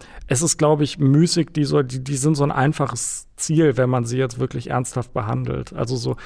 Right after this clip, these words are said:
ihre konkreten Inhalte würde ich einfach, die, die, die verurteile ich, aber die muss ich nicht mehr,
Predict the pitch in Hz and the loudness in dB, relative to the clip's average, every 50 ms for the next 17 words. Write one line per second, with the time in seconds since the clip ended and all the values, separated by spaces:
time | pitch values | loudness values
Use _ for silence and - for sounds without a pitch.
0 | - - - - - 127 135 131 - - 135 123 - - 147 147 - 165 - - | -18 -16 -8 -2 0 0 0 0 0 -2 -2 0 0 0 0 0 0 -4 -4 -2
1 | 151 151 160 139 147 147 147 139 - 160 143 123 123 139 139 139 - - - - | 0 0 0 2 2 2 2 2 0 -2 -2 0 0 -2 -2 -2 -6 -8 -6 -4
2 | 127 135 - - 131 131 - - - - - - - - - - - - - - | -4 -4 -2 -2 -4 -4 -4 -8 -12 -14 -18 -20 -20 -20 -20 -20 -20 -18 -10 -6
3 | 151 143 139 139 143 135 143 135 - 139 - 170 147 170 165 - 151 143 143 143 | -6 -6 -6 -6 -8 -8 -6 -4 -4 -2 0 2 2 0 0 -2 -2 -2 0 0
4 | 147 - - 151 151 - - - - - - - - - - - - - 123 131 | -2 -2 -2 -4 -4 -6 -10 -16 -18 -20 -20 -20 -20 -20 -14 -6 -2 -2 2 2
5 | 135 120 123 139 135 135 147 - - - 123 - 143 135 127 - - 135 131 135 | 0 0 2 2 2 2 0 -2 -4 -6 -4 -4 -2 -4 -2 -2 -2 -2 0 0
6 | 160 - | -2 -4